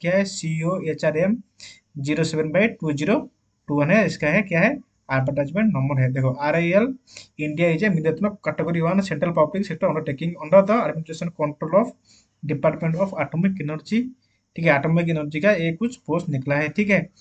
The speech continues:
देखो ये opening date कब है? पन्द्रह नौ दो हज़ार इक्कीस को,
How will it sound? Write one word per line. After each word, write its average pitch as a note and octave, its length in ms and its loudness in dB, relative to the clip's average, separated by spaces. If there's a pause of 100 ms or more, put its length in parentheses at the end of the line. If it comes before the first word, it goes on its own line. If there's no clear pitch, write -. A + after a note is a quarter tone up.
(320)
देखो E3 260 2
ये E3 180 2 (760)
opening E3+ 340 0
date F3+ 200 2
कब F#3 180 8
है? A3 200 6
पन्द्रह D#3 320 -2
नौ D#3 160 0
दो D3 160 2
हज़ार D3+ 200 0
इक्कीस F#3+ 300 -4
को, G#3+ 180 2